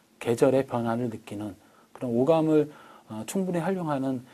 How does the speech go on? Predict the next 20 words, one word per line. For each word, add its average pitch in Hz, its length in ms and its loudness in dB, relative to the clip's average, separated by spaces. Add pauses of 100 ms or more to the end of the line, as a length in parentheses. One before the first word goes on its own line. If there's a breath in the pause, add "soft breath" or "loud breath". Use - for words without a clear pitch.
(180 loud breath)
이 117 160 -6
텃밭 190 300 -2
공간은 120 540 -4
아이들에게 107 640 -8
풍부한 185 360 -6
생태 180 300 -8
감수성을 113 480 -10
갖게 104 300 -12
하는 135 160 -8
것이죠. 95 420 -14 (760 loud breath)
어, 117 240 -8
또 175 100 6
하나, 185 340 4 (400 loud breath)
어, 110 640 -8 (1300)
친환경 196 460 2
텃밭으로 143 840 2 (120)
만들어내는 120 920 -4
그런 101 380 -8 (140)
텃밭 175 300 -4
활동들은 127 640 -6